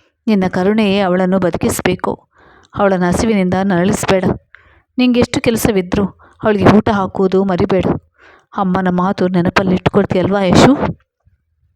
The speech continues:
ಅದೇ ಅಮ್ಮ ಆಡಿದ ಕೊನೆಯ ಮಾತು. ಅಂದು ರಾತ್ರಿಯೇ ಅಮ್ಮ ತೀರಿಕೊಂಡಿದ್ದಳು. ಅಪ್ಪನಂತೆ ಅದು ದುರ್ಮರಣವೇ.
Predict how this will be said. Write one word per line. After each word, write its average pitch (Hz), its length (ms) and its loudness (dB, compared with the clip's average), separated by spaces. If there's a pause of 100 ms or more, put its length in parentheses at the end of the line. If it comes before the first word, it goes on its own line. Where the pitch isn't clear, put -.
(1160)
ಅದೇ 214 260 4
ಅಮ್ಮ 190 400 -2
ಆಡಿದ 180 360 -4
ಕೊನೆಯ 185 320 0
ಮಾತು. 185 340 -2 (1040)
ಅಂದು 190 220 0
ರಾತ್ರಿಯೇ 175 540 0 (600)
ಅಮ್ಮ 180 220 -2 (420)
ತೀರಿಕೊಂಡಿದ್ದಳು. 185 1080 -4 (800)
ಅಪ್ಪನಂತೆ 180 760 0 (300)
ಅದು 185 380 4
ದುರ್ಮರಣವೇ. 202 680 2